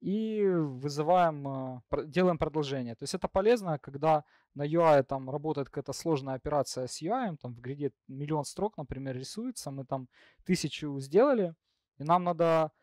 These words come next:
а поток-то один, и нам надо как-то сделать так, чтобы U I обновился. Вот, если это всё происходит, не дай бог, в U I потоке по каким-то причинам. А,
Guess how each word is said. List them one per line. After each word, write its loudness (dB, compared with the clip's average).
а 2
поток-то 0
один, -2
и -8
нам -4
надо -2
как-то -4
сделать 2
так, 2
чтобы -6
U 0
I 6
обновился. -6
Вот, -6
если 4
это 6
всё -6
происходит, -2
не -12
дай 0
бог, -4
в -14
U -4
I -2
потоке -12
по -6
каким-то -10
причинам. -10
А, -2